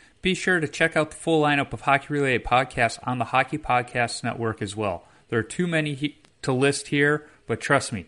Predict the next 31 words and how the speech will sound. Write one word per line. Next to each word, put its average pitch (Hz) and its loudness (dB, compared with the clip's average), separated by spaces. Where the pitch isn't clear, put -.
you're 131 0
gonna 139 2
be 135 2
able 131 0
to 117 -2
find 120 -2
one, 156 -4
if - -10
not 117 0
several, 110 2
that 113 0
you 113 0
enjoy. 101 -4
I 127 -4
need 147 0
to 143 -10
thank 151 -6
the 127 -16
band 143 -2
The 127 -8
Zambonis 135 -2
for 131 -4
allowing 123 2
me 120 -2
to 113 -2
use 120 -2
their 107 -4
music 117 -4
on 113 2
my 104 -2
podcast. 101 -2